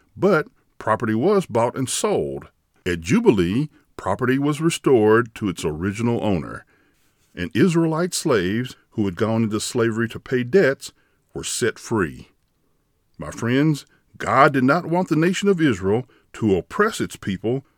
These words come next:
or be oppressed, so every fifty years, everyone would get to start over. Chapter twenty-six, verses one through thirteen contain the blessings given to Israel for obedience to the laws set forth by God.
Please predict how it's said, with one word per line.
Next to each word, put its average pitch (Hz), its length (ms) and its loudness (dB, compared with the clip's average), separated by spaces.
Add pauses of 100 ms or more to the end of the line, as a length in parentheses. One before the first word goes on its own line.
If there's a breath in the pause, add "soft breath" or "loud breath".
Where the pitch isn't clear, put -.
(120)
or 185 180 6
be 196 200 2
oppressed, 104 600 -2 (440)
so - 260 -10
every 196 240 2
fifty 202 360 -4
years, 110 520 -2 (420)
everyone 120 640 0 (200)
would 82 180 -6
get 95 180 -4
to - 60 -10
start 104 300 2
over. 87 400 -2 (1080)
Chapter 92 260 -4
twenty-six, 117 580 0
verses 107 380 -2
one 117 220 0
through 113 200 -4
thirteen 165 720 2 (140)
contain 107 340 -2
the 92 100 2
blessings 127 580 0 (380 soft breath)
given 190 280 2
to 131 160 -2
Israel 113 280 0
for 113 340 0
obedience 113 720 -2 (280)
to - 120 -20
the 85 80 -6
laws 123 500 2
set - 320 -4
forth 131 260 0
by 113 160 0
God. 78 540 -4